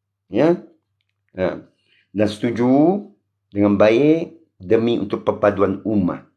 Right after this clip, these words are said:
Tetapi perlu kita kikis kesyirikan di kalangan umat,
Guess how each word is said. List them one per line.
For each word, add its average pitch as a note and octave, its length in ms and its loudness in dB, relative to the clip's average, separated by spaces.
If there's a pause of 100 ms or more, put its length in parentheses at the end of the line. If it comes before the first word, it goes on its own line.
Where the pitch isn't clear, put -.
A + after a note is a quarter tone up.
(680)
Tetapi A2 440 -2 (800)
perlu C3+ 220 -2
kita C3+ 260 -6
kikis - 600 -10 (400)
kesyirikan A#2 720 -2
di G#2 80 -2
kalangan F#2+ 320 -2
umat, F2 180 -4